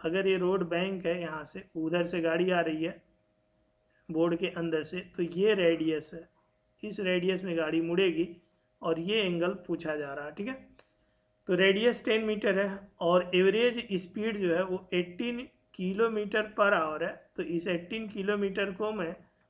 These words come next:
five by eighteen से अगर multiply कर दूँ तो यह आ जाएगा five meter per second आ जाएगा, ठीक है ना। तो,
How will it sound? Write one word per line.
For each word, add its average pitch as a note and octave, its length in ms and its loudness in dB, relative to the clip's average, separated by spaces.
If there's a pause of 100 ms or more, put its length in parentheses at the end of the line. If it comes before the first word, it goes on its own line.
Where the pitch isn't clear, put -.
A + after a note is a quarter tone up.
five F#3+ 300 0
by G3 120 6
eighteen F#3+ 420 2
से G3 100 -2
अगर G3 140 0
multiply F#3 580 0
कर F3 140 2
दूँ E3 360 -8 (340)
तो F3+ 60 -2
यह F3+ 100 4
आ - 20 6
जाएगा F3+ 360 4
five F#3 460 2 (120)
meter F3+ 400 -2 (100)
per E3+ 200 0
second D#3+ 300 -6
आ D3+ 60 -4
जाएगा, D3+ 340 -6
ठीक G3 160 -12
है A#3+ 60 -6
ना। C4 60 -4 (680)
तो, G#3+ 360 2